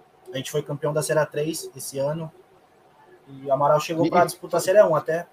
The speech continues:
Speaker 1: pra, pra
Speaker 2: Foi teu
Speaker 1: movimentar o
Speaker 2: primeiro
Speaker 1: nome
Speaker 2: ano
Speaker 1: do clube,
Speaker 2: profissional?
Speaker 1: né? Não, eu já tinha feito profissional com o São Carlos.
Speaker 2: Ah, você já, caramba, então você,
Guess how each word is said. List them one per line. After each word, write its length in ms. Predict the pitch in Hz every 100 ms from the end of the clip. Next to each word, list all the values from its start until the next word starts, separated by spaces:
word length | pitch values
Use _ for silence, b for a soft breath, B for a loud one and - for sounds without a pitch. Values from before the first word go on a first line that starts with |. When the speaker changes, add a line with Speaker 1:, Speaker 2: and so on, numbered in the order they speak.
| _ -
Speaker 1:
pra, 140 | -
pra 80 | -
Speaker 2:
Foi 100 | -
teu 100 | 160
Speaker 1:
movimentar 280 | 165 165 190
o 20 | - 165
Speaker 2:
primeiro 180 | 196
Speaker 1:
nome 120 | 190 196
Speaker 2:
ano 20 |
Speaker 1:
do 120 | 185
clube, 80 | 165
Speaker 2:
profissional? 240 | 147 156 143
Speaker 1:
né? 40 | - _ _ _ _ _ - _ _ _ _ _ _ - _ -
Não, 320 | 214 285 302
eu 40 |
já 120 | 226
tinha 200 | 220 233
feito 240 | - 226 -
profissional 640 | 214 202 208 196 202 202 -
com 60 |
o 40 | 190
São 180 | 220 220
Carlos. 480 | 196 165 135 - _ _ - - _ _ _ _ _ _ _
Speaker 2:
Ah, 160 | 165 220
você 200 | 147 180
já, 60 | B B B
caramba, 280 | 208 180 160
então 140 | 160
você, 540 | 226 240 214 233 -